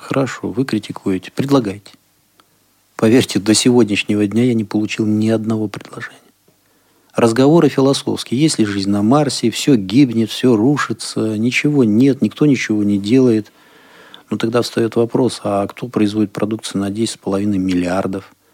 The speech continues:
Кто проводит десятки тысяч мероприятий? Кто оказывает помощь и поддержку инвалидам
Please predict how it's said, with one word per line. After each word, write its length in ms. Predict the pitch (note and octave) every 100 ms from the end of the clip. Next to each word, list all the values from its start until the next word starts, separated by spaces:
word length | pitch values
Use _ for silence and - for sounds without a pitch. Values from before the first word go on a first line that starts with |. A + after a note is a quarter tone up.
| _ _ _ _ -
Кто 220 | - - C3+
проводит 480 | B2 A#2+ A#2+ A2 G#2
десятки 480 | G#2+ - B2 -
тысяч 380 | G#2 B2+ A#2+ -
мероприятий? 960 | G2+ G2 F2 G2+ F#2+ G2+ A2+ - G#2 G#2 _ _ _ _ _ _ -
Кто 220 | - D3
оказывает 460 | B2+ C3+ A#2 A#2 -
помощь 340 | C#3 C3 A2
и 40 | -
поддержку 520 | - G#2 A2+ A#2+ -
инвалидам 760 | G2+ G2 G2 F#2+ G#2+ A2+ G#2+